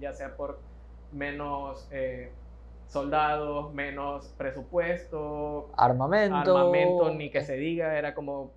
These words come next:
Speaker 1: batallar una A K cuarenta y siete contra una pistola de balines. Entonces
Speaker 2: Wow.
Speaker 1: Sí.
Speaker 2: Ahorita podríamos decir que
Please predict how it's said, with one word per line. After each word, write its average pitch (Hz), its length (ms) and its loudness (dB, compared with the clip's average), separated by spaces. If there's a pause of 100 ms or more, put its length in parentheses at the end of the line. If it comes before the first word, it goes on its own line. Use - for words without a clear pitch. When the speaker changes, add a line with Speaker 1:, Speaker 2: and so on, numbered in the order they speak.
(100)
Speaker 1:
batallar 143 560 -2
una 147 240 -6
A 143 80 -8
K 143 160 -4
cuarenta 147 260 -6
y - 40 -10
siete 147 260 -8
contra 131 400 -4
una 135 440 -6
pistola 135 440 -6
de 123 320 -10 (460)
balines. 135 760 -6 (720)
Entonces 131 1040 -6
Speaker 2:
Wow. 107 600 8 (140)
Speaker 1:
Sí. 135 440 -8 (1300)
Speaker 2:
Ahorita 160 360 8
podríamos 151 400 6
decir 147 480 0
que 131 500 4